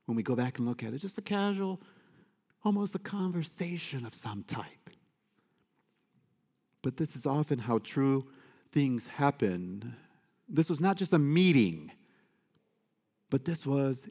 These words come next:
an encounter with the Lord.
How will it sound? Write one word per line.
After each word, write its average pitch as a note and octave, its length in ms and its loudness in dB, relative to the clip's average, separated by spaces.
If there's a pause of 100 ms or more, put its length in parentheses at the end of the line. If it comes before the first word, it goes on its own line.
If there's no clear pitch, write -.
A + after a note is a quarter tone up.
an C#3 160 6
encounter A#2+ 1120 0 (880)
with A2+ 180 4
the A2+ 100 8
Lord. F#2 540 4